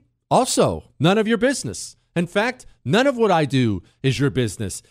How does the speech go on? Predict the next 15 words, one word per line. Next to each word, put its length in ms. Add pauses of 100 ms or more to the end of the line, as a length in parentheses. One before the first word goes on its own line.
(140)
And 440 (200)
you 200
best 460
be 120
real 460
careful 540
if 160
you 100
try 180
to 80
make 300
it 100
your 140
business, 460
son. 400